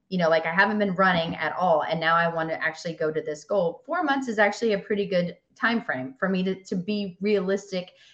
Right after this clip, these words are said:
and do it safely. And so it's something that I think is good. Now, if I haven't been running and I am like, "Oh, okay, you know, I think I'm gonna run a half at the end of the month," that's probably not the safest things for your joints. Now, I'm not saying you can't do it, but if you also wanna run,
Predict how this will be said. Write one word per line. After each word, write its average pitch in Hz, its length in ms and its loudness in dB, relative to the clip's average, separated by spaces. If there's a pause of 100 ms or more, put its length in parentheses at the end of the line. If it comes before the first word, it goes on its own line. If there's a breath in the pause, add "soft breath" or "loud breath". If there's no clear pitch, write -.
and 190 160 2
do 185 120 2
it - 160 -2
safely. - 720 -4
And 170 240 -4
so 175 220 0
it's 175 180 -4
something 190 340 -2
that 160 240 0
I 170 60 0
think 170 220 -6
is 156 120 -10
good. - 360 0 (320 soft breath)
Now, 202 120 6
if 202 80 2
I 233 120 4
haven't 294 320 2
been 202 120 2
running 160 380 0
and 165 100 -2
I 175 280 0
am 180 100 0
like, 165 220 0
"Oh, 233 140 2
okay, 214 200 -2
you 185 80 -2
know, 180 100 0
I 180 80 4
think 240 160 -4
I'm 226 60 0
gonna 196 120 0
run 180 160 2
a 170 60 0
half 170 380 2 (240 soft breath)
at 180 140 0
the 190 100 2
end 180 100 2
of 156 80 -2
the 156 60 -2
month," 208 300 2 (480)
that's 202 240 4
probably 262 400 2
not 190 240 2
the 175 60 -4
safest 190 440 -2
things 175 240 -4
for - 160 -6
your 147 160 -4
joints. - 600 -2 (140)
Now, 208 120 4
I'm 214 80 4
not 208 160 0
saying 196 160 0
you 170 80 -4
can't 190 320 -4
do 247 160 0
it, 175 280 0
but 175 120 -2
if 165 100 -2
you 196 100 0
also 214 320 4
wanna 175 280 2
run, 170 460 2